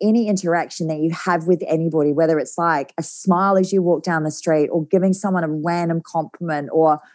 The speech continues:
giving someone a hug or telling someone they look beautiful, you have the power to make somebody's day, change somebody's life, or potentially even save it, and you don't even know it.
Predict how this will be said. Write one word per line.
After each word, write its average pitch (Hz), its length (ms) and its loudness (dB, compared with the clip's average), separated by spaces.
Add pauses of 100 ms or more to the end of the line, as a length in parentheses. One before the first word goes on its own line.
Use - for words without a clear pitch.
(340)
giving 240 220 4
someone 202 360 0
a 170 80 2
hug 170 760 0 (260)
or 175 300 6
telling 214 400 2
someone 202 300 0
they 190 100 4
look 165 240 2
beautiful, 165 640 2 (1300)
you 233 220 6
have 202 300 0
the 180 80 4
power 180 480 0
to 175 160 -4
make 170 260 2
somebody's 196 460 0
day, 151 440 -2 (300)
change 170 320 0
somebody's 160 380 -2
life, 151 200 -2
or 160 60 -12
potentially - 420 -4
even 156 120 0
save 170 260 -4
it, - 80 -6
and 196 100 -4
you 247 60 -4
don't 247 140 -2
even 151 160 -2
know 165 200 -2
it. - 100 -8